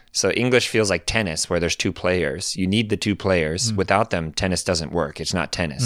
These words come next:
Speaker 2: Mm-hmm.
Speaker 1: There's just a, a ball and a racket.
Speaker 2: It's really about the players when you play tennis.
Speaker 1: Yeah, it's really about the players. But Baduk or chess,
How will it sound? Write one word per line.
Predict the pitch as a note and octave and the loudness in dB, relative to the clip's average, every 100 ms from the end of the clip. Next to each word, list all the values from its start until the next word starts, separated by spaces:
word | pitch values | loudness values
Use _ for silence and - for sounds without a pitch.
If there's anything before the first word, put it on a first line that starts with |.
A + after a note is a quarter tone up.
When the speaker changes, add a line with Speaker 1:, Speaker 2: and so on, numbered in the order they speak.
| A2+ | 0
Speaker 2:
Mm-hmm. | D3 | 0
Speaker 1:
There's | E2+ | -2
just | F#2 - | -2 0
a, | D#2+ D#2 - - - - - - | -2 -4 -10 -20 -20 -20 -14 -6
a | |
ball | E2+ F#2 F2 E2+ | 2 4 6 4
and | D#2 | 2
a | |
racket. | D#2 E2+ - D2+ - - | 2 2 0 -6 -10 -2
Speaker 2:
It's | D#3+ | 2
really | F3+ F3+ | 6 8
about | F3 D3+ | 6 4
the | - | 2
players | - C3+ A2 F#2+ F#2+ - - - _ | 2 2 4 2 -2 -6 -12 -18 _
when | A2 | 2
you | G2+ | 2
play | - F#2+ | 2 0
tennis. | - A#2 E2+ - - - _ - | 0 -2 -2 -8 -12 -16 _ 0
Speaker 1:
Yeah, | F#2+ C#2+ D#2 - | 0 0 -8 -12
it's | E2+ - - | -8 -4 2
really | G#2+ G#2 | 2 4
about | F#2 E2+ | 2 0
the | - | -2
players. | - D#2+ D2+ - - - - _ _ _ _ | -4 -4 -4 -10 -18 -20 -20 _ _ _ _
But | G2+ F2+ - _ _ _ - | 2 2 -2 _ _ _ 0
Baduk | G#2+ A#2+ A2+ - _ _ | 2 2 -2 -4 _ _
or | F#2 F#2 F2 E2+ E2 E2 - _ _ _ - | 2 2 2 0 -2 -6 -12 _ _ _ -4
chess, | - C#3+ F2 - | 0 2 0 -4